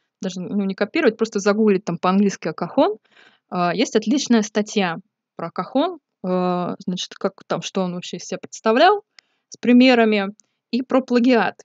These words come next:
Немножко тоже вот сейчас затронем эту тему, а, и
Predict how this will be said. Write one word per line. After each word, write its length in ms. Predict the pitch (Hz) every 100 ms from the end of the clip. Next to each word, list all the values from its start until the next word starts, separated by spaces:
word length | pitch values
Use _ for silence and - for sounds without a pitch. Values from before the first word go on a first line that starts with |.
| -
Немножко 380 | 190 262 - -
тоже 240 | 233 240
вот 100 | 214 -
сейчас 380 | - 208 196 -
затронем 580 | 196 185 208 185 175
эту 160 | 180 196
тему, 420 | - 349 330 175 _ _ _ _ _ -
а, 420 | 185 185 180 175 175
и 120 | 214